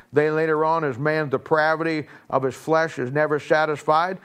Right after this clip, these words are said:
then it was unarmed men and women being chased by lions and, and watching them be butchered and scream and yell and, and all to satisfying the, uh, I mean, they'd tie, uh, four horses on two arms and two legs and pull the person apart, and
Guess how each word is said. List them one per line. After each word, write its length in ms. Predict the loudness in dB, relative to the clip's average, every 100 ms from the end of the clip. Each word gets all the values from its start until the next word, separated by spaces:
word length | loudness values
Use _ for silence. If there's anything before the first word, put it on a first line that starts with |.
| -20 _
then 340 | 0 0 0 -4
it 100 | -2
was 220 | -2 -2
unarmed 420 | 0 2 2 0 -2
men 160 | -2
and 160 | -2 -2
women 320 | -2 -4 -4
being 240 | -4 -4
chased 380 | -4 -4 -4 -2
by 180 | 0 0
lions 560 | 0 0 0 -2 -4 -4
and, 260 | -6 -10 -10
and 260 | -10 -10 -4
watching 320 | -2 -2 -4
them 120 | -4
be 100 | -4
butchered 500 | -4 -2 -2 -2 -4
and 180 | -4 -8
scream 380 | -8 -4 -4 -2
and 100 | -2
yell 360 | 0 0 0 -2
and, 240 | -6 -8
and 260 | -10 -10 -2
all 220 | 0 0
to 100 | -2
satisfying 840 | -2 -2 -2 -4 -2 0 0 -2
the, 180 | -6 -6 -10 -20 -20 -4
uh, 200 | -2 -2
I 20 |
mean, 160 | -2 -2
they'd 220 | -2 0
tie, 340 | 2 2 2 -6 -18 -8
uh, 200 | -4 -4 -6 -16 -18 -12 -12
four 280 | -8 -4 0
horses 400 | 0 -2 -2 -2
on 260 | -2 -4 -12 -6
two 160 | -2 0
arms 260 | 0 -2
and 100 | -4
two 120 | -2
legs 320 | 0 -2 -4 -8
and 120 | -4
pull 160 | -2
the 80 | 0
person 320 | 0 0 0
apart, 460 | -4 2 2 2 -2
and 200 | -14